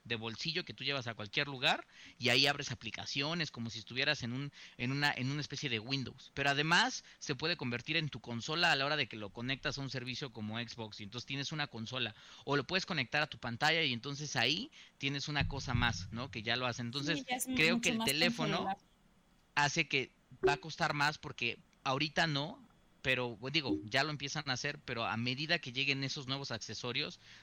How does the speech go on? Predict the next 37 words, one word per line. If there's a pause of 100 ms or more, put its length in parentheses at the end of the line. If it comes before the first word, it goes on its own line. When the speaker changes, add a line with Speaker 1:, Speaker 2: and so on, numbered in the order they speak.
Speaker 1:
lentes,
mil
madres
más,
vas
a
decir,
"Ok, (540)
pues
ya
estoy
pagando
treinta
mil
varos
por
esta
madre",
pero
es
porque
es
mi
device
que
sirve
para
conectarse (300)
a
otros
devices
que
vamos
a
tener
que
pagar